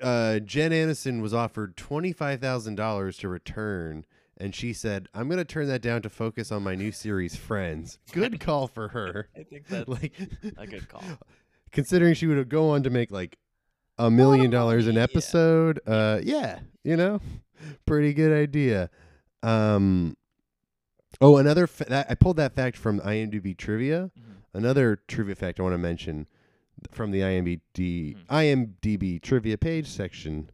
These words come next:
Speaker 2: Mm-hmm.
Speaker 1: Now Playing podcast reviewed Leprechaun Two. This film received three not recommends.
Speaker 2: Now,
Speaker 1: Brutal.
Speaker 2: the Now Playing podcast, I imagine, has three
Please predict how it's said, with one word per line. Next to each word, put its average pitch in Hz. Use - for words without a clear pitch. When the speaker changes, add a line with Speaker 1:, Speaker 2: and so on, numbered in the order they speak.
Speaker 2:
Mm-hmm. 110
Speaker 1:
Now 156
Playing 131
podcast 92
reviewed 101
Leprechaun 123
Two. 85
This 127
film 165
received 117
three 143
not 101
recommends. 85
Speaker 2:
Now, 127
Speaker 1:
Brutal. 120
Speaker 2:
the 107
Now -
Playing 131
podcast, 123
I 92
imagine, 104
has 90
three 110